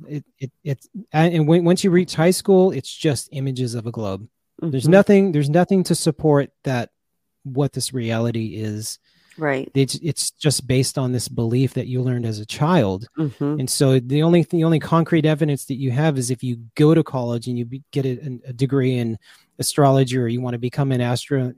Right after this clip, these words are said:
Speaker 1: astro engineer, then they're, they feed you all this math. And, and, and then, you know, 'cause I used to be one of those kids that went to, like, science camp and that went to the, the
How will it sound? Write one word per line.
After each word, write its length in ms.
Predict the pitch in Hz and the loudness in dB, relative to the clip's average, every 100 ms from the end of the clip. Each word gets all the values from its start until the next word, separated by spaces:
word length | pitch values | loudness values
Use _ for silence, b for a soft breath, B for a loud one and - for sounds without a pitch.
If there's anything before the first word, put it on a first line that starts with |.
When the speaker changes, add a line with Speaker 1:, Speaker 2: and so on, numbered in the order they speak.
| - | -6
Speaker 1:
astro 320 | 135 - 127 | -4 -2 -4
engineer, 560 | 120 117 117 175 175 147 | -4 -4 2 6 6 6
then 420 | 139 131 123 117 _ | 2 0 -2 -6 _
they're, 180 | 139 143 | -4 -4
they 160 | 135 127 - | -6 -10 -4
feed 160 | 165 | -2
you 120 | 139 123 | 0 -2
all 80 | |
this 180 | 120 - | -6 -10
math. 380 | 127 170 117 - b b b b b b _ _ _ _ 160 | -4 0 0 -4 b b b b b b _ _ _ _ 0
And, 280 | 156 156 - _ _ _ _ - | 2 0 -10 _ _ _ _ 0
and, 200 | 180 175 _ - | 0 0 _ 2
and 200 | 175 175 | 4 6
then, 280 | 165 165 165 _ _ _ _ _ _ _ _ _ | 4 2 -4 _ _ _ _ _ _ _ _ _
you 140 | 180 | 6
know, 160 | 185 180 | 8 8
'cause 220 | 180 170 170 | 6 4 6
I 120 | 220 | 8
used 220 | 247 - | 8 6
to 60 | 175 | 4
be 120 | 175 | 4
one 160 | 170 | 4
of 80 | 160 | 6
those 180 | 156 143 | 4 2
kids 360 | - 247 120 113 | 2 2 2 -2
that 160 | 135 | -6
went 180 | 139 143 | -4 -8
to, 320 | - 151 135 | -4 -2 0
like, 220 | 120 110 - | -2 -6 -6
science 340 | 151 135 127 | -4 -4 -4
camp 420 | - 127 120 113 | -6 -4 -4 -8
and 80 | 117 | -10
that 80 | 113 | -10
went 220 | 127 120 | -10 -10
to 380 | - 135 127 120 | -6 -4 -2 -4
the, 400 | 120 117 110 113 | -4 -4 -6 -8
the 320 | 135 117 110 | -8 -8 -8